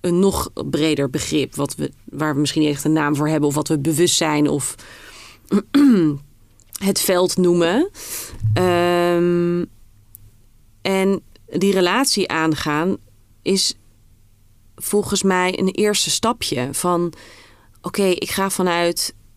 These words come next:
een nieuwsgierige blik ontdekken wat daarin te ontdekken valt, zonder dat er dus inderdaad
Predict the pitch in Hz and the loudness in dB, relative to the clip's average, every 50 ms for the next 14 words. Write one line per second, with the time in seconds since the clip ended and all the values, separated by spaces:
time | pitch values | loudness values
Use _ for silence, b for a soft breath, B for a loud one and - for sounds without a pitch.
0 | _ _ _ _ 175 170 170 180 180 180 - - - 214 214 208 190 190 180 - | _ _ _ _ -2 0 2 4 2 2 0 0 0 0 2 2 2 0 -2 -4
1 | 180 156 131 165 170 185 247 277 - - - - - - b b b b b b | -6 -2 0 2 2 4 2 0 -2 -10 -14 -16 -16 -18 b b b b b b
2 | b b b b b b b b b - - 190 196 196 185 185 196 - - 190 | b b b b b b b b b -6 0 2 2 4 4 2 0 0 -2 -2
3 | 170 185 190 185 190 185 190 - 190 190 - 180 - 175 160 180 214 220 - - | 0 0 0 0 -2 -2 0 0 0 0 0 0 -2 0 0 0 0 0 -2 -4
4 | - - 160 156 165 - - - - 214 226 220 202 202 185 - 180 160 180 175 | -2 -2 -2 -2 -2 -2 -2 0 2 4 4 4 2 2 0 -2 -2 0 0 0
5 | 170 - - 180 170 151 165 160 160 160 165 - - | 0 0 -2 -2 0 0 0 0 0 -2 -4 -6 -10